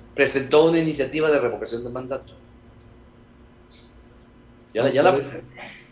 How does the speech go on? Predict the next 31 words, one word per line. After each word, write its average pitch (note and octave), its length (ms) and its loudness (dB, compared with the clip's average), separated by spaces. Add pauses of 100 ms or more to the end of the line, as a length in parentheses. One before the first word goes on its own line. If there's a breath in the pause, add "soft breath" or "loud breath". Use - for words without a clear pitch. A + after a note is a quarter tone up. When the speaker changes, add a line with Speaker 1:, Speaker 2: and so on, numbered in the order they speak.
(440)
Speaker 1:
Ya, C3+ 80 -2
yo C3 160 -4
creo D#3 160 -2
que E3+ 80 -2
ya D#3+ 80 0
existe. C3 760 -6
Alguien, B2+ 320 -10
alguien C3+ 220 -6
me A#2 80 -10
la G#2 60 -10
enseñó. D3 420 -14 (880)
Speaker 2:
A C3+ 60 -10
ver C3 180 -4
si C#3 120 -6
va B2 100 0
a - 20 -2
llegar. A#2 240 0
Speaker 1:
Entonces, - 260 2 (680)
pues G#2+ 140 -2
es, C#3 180 0
en G#2+ 100 -2
las G#2 160 -4
condici-, C#3 460 0
imagínate A#3 380 2
en G#3 60 2
las - 120 -2
condiciones C3 340 -4
que - 60 -14
está - 140 -6
el D#3 100 -4
Estado. D3 480 -4